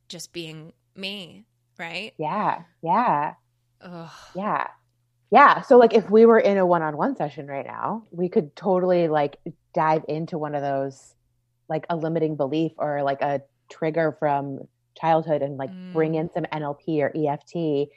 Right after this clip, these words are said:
Speaker 2: and shift around those as well. So, like,
Speaker 1: Yeah.
Speaker 2: that's why I love how these fit together, because it's like, okay, now we've, we've had this dialogue about what chakras feel like they might be super active or blocked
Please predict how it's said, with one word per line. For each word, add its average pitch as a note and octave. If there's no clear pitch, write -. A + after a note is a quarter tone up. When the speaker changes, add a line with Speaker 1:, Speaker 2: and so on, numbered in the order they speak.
Speaker 2:
and D3+
shift -
around C#3
those C#3+
as C3
well. D3+
So, F3
like, D#3
Speaker 1:
Yeah. F#3
Speaker 2:
that's -
why A3
I G3
love D#3
how E3+
these D#3
fit -
together, E3+
because G3+
it's D#3+
like, E3
okay, E3+
now D3
we've, F3
we've F#3
had F#3
this G#3+
dialogue F#3
about D#3
what D#3+
chakras F3+
feel D#3+
like D3
they C#3
might C3
be C#3+
super -
active F3+
or D3+
blocked E3+